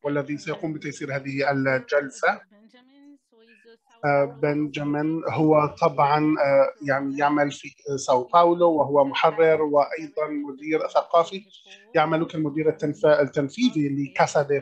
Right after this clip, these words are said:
بوفو، وهو مكان فني مستقل، ولديه ماجستير في علم الاجتماع وأيضًا في الث-، آه، إدارة الثقافة، وأيضًا هو نائب المدير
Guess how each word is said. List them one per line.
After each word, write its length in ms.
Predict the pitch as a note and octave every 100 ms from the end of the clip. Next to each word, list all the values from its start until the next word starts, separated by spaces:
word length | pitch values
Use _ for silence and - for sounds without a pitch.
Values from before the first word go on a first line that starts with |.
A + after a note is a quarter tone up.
| -
بوفو، 360 | F#3 E3 F#3 F#3+ _ _ _ -
وهو 420 | D3 D#3 D#3 D#3
مكان 560 | D3 C#3+ - D#3 D3+ D3+
فني 440 | - D#3 C#3 C#3+ D3+ D3 C#3+
مستقل، 580 | C#3 - - - D3 A#2 _ - - _
ولديه 460 | E3 D#3 D3+ F3 E3
ماجستير 500 | D3+ C#3 C#3 E3 D#3
في 280 | - D3+ C#3
علم 260 | D3 D3+
الاجتماع 840 | C3+ C3 - - B2+ B2+ D#3+ G3 - - - C#3
وأيضًا 800 | D3+ D3+ - D#3 D#3 D3+ D3+ D3 -
في 140 | D3+
الث-، 360 | C#3+ C3+ C3+ -
آه، 380 | C#3+ D3 C3+ C#3
إدارة 400 | C3+ D#3 C#3+ D#3+
الثقافة، 680 | - C#3+ D3+ C3+ C#3+ F#3+ - _ _ _ _ _
وأيضًا 460 | C#3+ - E3+ E3 D#3+
هو 340 | B2+ D#3 D#3
نائب 320 | D3+ D3+ D3+ C#3+
المدير 840 | C#3+ C3+ C3 C3+ E3 E3+ -